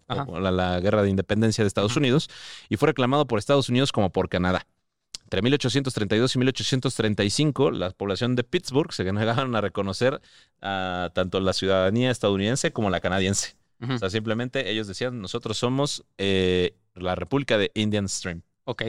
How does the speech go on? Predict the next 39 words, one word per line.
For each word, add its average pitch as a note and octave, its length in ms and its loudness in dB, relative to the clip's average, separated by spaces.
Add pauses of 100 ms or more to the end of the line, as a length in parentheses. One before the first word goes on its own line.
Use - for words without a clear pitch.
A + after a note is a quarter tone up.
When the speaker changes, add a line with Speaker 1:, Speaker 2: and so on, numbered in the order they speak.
(140)
Speaker 2:
¿no? F2 220 -8 (600)
Luego B2 240 0
también C3+ 240 -2
tenemos D3+ 260 2
la A#2+ 80 4
República D3 380 0
de G2+ 80 0
Cospaya, C#3 640 -2 (400)
que A#2+ 100 -2
se A#2+ 80 2
Speaker 1:
Cospaya. - 40 2
Speaker 2:
independizó A#2 680 2
por A#2 380 2
el A#2 160 2
error C3 240 2
de D3 80 2
un D3+ 100 0
tratado C#3+ 580 2
y G#2+ 100 0
sobrevivió A2 440 2
desde A#2+ 240 0
mil F#3 240 0
cuatrocientos D#3+ 580 -2
cuarenta C3 460 0
hasta - 300 -6
mil D3 180 -2
ochocientos C3+ 600 0
veintiséis, G2+ 760 -2 (120)
Speaker 1:
Ok. B2+ 180 -8 (140)
Speaker 2:
¿no? B2 220 0
Eh, G#2+ 260 4
la G2+ 420 2
República C3+ 300 0
de B2 40 0
Cospaya B2+ 380 -2
se - 80 -6
encontraba G#2 280 0
en A#2 80 0
Italia B2+ 480 -2